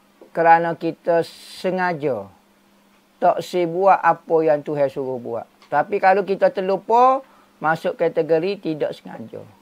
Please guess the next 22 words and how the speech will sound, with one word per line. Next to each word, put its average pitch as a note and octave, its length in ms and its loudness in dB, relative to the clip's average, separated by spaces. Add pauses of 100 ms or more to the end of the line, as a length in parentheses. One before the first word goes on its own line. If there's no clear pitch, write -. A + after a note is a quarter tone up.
(180)
Maka F3 320 4
berdosa F#3+ 480 4
tidak. C3+ 320 -6 (1400)
Tapi C4+ 400 6
apabila C4+ 480 4
benda A3 400 6
tu G#3 320 4
tak - 240 0
berdosa, E3 480 0
tak G#3 160 0
payah A3+ 320 4
buat G#3 320 2
lah. C4+ 120 -2 (280)
Eh, - 80 2
dah, C4 160 6
dah, C4+ 80 -6
dah, C4 160 -2
dah. - 80 -8 (320)
Kena D#3+ 240 -6
buat. F3 160 -2 (400)
Kena F#3 240 0
qada, D3+ 360 4